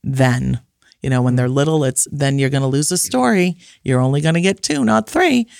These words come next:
And when it's ten years old, it's, "Sorry, you're not gonna get your Xbox time," you know, and when it's fifteen and sixteen, seventeen, "Sorry, you're not gonna be able to go out Friday night," or, you know, "You're not gonna be able to take the car." And so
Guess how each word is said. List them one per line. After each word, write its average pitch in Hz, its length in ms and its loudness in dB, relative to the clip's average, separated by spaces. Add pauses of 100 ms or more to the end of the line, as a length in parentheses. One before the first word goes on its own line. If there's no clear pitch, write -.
(260)
And 139 160 0
when 135 140 2
it's 139 220 -2
ten 233 240 -2
years 214 280 -2
old, 143 280 -2
it's, - 180 -4
"Sorry, 233 460 0
you're 160 180 2
not 147 200 -2
gonna 156 180 -2
get 160 200 -2
your 170 140 0
Xbox 165 540 -4
time," 151 320 2 (360)
you 160 100 -2
know, 151 220 0
and 147 140 -2
when 139 180 -2
it's - 220 -4
fifteen 165 640 0
and 151 260 0 (280)
sixteen, - 420 -4
seventeen, - 380 -2
"Sorry, - 380 0
you're 165 100 0
not - 160 -2
gonna 156 140 -2
be 165 80 2
able 170 100 0
to 185 80 -4
go 202 120 -2
out 220 160 0
Friday 160 320 -2
night," 156 380 0
or, 135 300 0 (340)
you 143 100 -4
know, 143 140 0
"You're 143 160 0
not 139 160 -2
gonna 165 120 -2
be 170 40 0
able 175 80 0
to 170 80 -2
take 185 240 -4
the 175 80 -8
car." 190 320 -4
And 156 260 -4
so 151 300 0